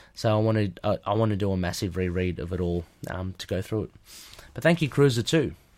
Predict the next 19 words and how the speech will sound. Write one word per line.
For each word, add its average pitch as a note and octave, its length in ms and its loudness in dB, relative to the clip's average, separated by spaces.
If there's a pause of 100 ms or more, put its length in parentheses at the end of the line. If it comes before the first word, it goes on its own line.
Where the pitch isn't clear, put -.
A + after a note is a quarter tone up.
(1000)
Uh, C3 480 8
moving D#3+ 460 6
along, D3 920 6 (280)
we've A2+ 80 -14
just - 220 -6
got C3 140 2
a - 160 -2
few F3+ 280 2
more D3+ 200 6
here. C3 420 4 (420)
Uh, A#2+ 280 8 (500)
we D3 220 2
have C#3 200 6
one C3+ 220 4
from C3 140 0
the A2+ 80 2
Facebook B2+ 480 2
group. D#3+ 480 6 (1400)
Um, A2 480 0